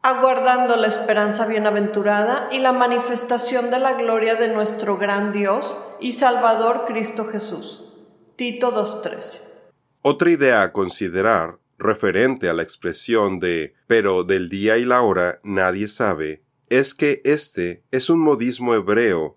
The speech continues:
Speaker 2: que describe a la festividad de las trompetas, Yom Teruah. Jesús les estaba diciendo a sus apóstoles que este día de su regreso coincidiría con esta festividad.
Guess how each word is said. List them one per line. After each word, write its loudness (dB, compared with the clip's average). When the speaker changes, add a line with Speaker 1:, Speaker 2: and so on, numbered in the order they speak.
Speaker 2:
que 2
describe 0
a 2
la 2
festividad -2
de 0
las -2
trompetas, -4
Yom 0
Teruah. 0
Jesús 0
les -2
estaba 0
diciendo -2
a -2
sus -8
apóstoles -6
que 4
este 0
día 0
de -6
su -6
regreso -2
coincidiría 0
con 0
esta -4
festividad. -6